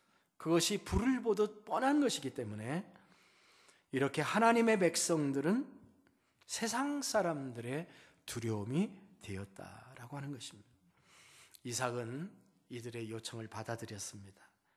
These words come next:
그리고 그날 하루 큰 잔치를 베풀고 먹고 마셨습니다.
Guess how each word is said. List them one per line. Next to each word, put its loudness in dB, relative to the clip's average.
그리고 -8
그날 -2
하루 -4
큰 -6
잔치를 -4
베풀고 -14
먹고 -10
마셨습니다. -12